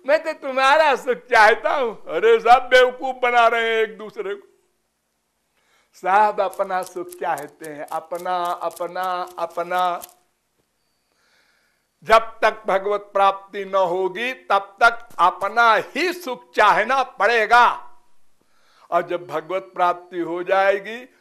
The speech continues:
आनंद दिव्य मिल जाएगा, तो फिर अपना पाना नहीं, अब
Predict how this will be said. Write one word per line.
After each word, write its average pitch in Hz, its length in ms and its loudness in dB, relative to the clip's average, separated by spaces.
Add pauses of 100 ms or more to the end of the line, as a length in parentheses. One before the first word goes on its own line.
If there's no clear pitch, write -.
(240)
आनंद 220 760 2
दिव्य 180 480 0
मिल 202 340 -6
जाएगा, 233 720 6 (340)
तो 226 100 4 (120)
फिर 202 140 -2
अपना 185 480 -4
पाना 180 460 -6
नहीं, 185 340 -6
अब 185 220 0